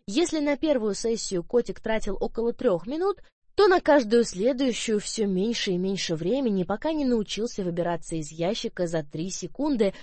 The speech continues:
совершая одно точное движение лапкой. Вывод. Кот учился на своих ошибках, они являются обязательной частью научения.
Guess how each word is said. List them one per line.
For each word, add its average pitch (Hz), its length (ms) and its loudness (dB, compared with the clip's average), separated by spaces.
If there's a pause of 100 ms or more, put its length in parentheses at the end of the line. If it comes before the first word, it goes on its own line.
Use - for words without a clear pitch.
совершая 214 720 -2
одно 170 500 -2
точное 165 480 -4
движение 156 480 -4
лапкой. 151 460 -6 (580)
Вывод. 285 480 4 (300)
Кот 415 280 4
учился 320 420 0
на 233 100 0
своих 220 380 -2
ошибках, 233 560 0 (260)
они 233 360 0
являются 220 560 0
обязательной 185 920 -4
частью 175 460 -4
научения. 175 680 -2